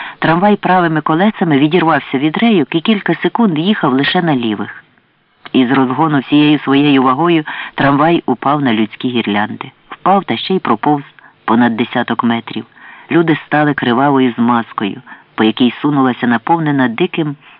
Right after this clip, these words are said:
криком дововагонна маса. Ті, що висіли зовні, вже не кричали, вони були не просто вбиті, а розмазані по бруківці. Вперше в житті я спостерігав криваву трагедію,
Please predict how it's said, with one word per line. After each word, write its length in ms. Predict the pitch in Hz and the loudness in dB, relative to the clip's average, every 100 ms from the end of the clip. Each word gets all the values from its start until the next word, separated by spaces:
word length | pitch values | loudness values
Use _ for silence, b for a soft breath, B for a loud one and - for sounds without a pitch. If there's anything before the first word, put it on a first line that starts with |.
| - | -10
криком 520 | - 285 - 139 127 - B B - | 0 0 2 0 -2 -6 B B -2
дововагонна 680 | 117 117 117 123 127 120 | 0 2 0 0 0 0
маса. 440 | 107 110 110 - - - b b _ _ - | 0 -2 -4 -10 -18 -20 b b _ _ 0
Ті, 100 | 185 | 0
що 240 | - 170 | 2 2
висіли 440 | 151 151 170 147 135 | 2 2 2 2 2
зовні, 440 | 180 190 120 113 B B B B B B B _ - | 2 2 0 -4 B B B B B B B _ -4
вже 200 | 143 196 | 0 2
не 100 | 170 | 2
кричали, 520 | 143 131 - 120 113 | 0 -2 -2 0 2
вони 300 | 123 160 170 | 2 2 2
були 300 | 117 147 156 | 2 2 2
не 100 | 151 | 0
просто 500 | 147 147 123 - 117 | 0 -2 -2 -2 -2
вбиті, 500 | 104 113 110 110 101 | 0 -2 0 -4 -2
а 120 | - 165 | -2 0
розмазані 720 | 143 123 117 107 113 110 110 | 0 0 -2 -2 -4 -4 -4
по 120 | 113 | -4
бруківці. 680 | 104 113 - 98 - - - _ _ _ _ _ _ _ _ _ | -2 -4 -4 -8 -8 -12 -14 _ _ _ _ _ _ _ _ _
Вперше 480 | - - 147 135 127 | -10 -2 -2 0 0
в 60 | 113 | 0
житті 420 | 117 - 175 165 _ _ _ - | -2 -2 -4 -4 _ _ _ -2
я 100 | 131 | -2
спостерігав 680 | - 139 - 123 120 151 139 | -2 -4 -2 -2 0 0 0
криваву 420 | 131 123 139 131 | 0 2 2 0
трагедію, 640 | - 120 123 110 113 110 | -2 -4 -2 -2 -2 -2